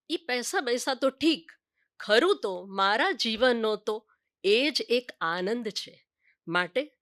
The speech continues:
વાપરતા ધ્યાન રાખજો, ખોવાઈ ન જાય." અને પોતે પણ જવાબમાં પોતાની ચોકસાઈનો કેટલો બધો ગર્વ કરેલો.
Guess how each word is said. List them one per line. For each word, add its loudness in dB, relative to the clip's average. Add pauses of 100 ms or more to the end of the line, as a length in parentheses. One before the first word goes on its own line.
(280)
વાપરતા -6
ધ્યાન -8
રાખજો, -8 (440)
ખોવાઈ -2
ન -4
જાય." -10 (1200)
અને 2 (320)
પોતે 6
પણ -6 (280)
જવાબમાં 2 (300)
પોતાની 4
ચોકસાઈનો -2 (300)
કેટલો -4
બધો -2
ગર્વ 0
કરેલો. -6